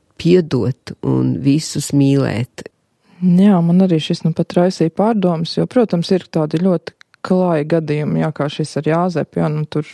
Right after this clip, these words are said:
Speaker 2: tur īpaši kaut kādu pamatojumu meklēt tai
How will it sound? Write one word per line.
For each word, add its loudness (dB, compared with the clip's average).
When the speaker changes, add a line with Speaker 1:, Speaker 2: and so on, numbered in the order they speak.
Speaker 2:
tur 0
īpaši -2
kaut -2
kādu -2
pamatojumu -2
meklēt -2
tai -2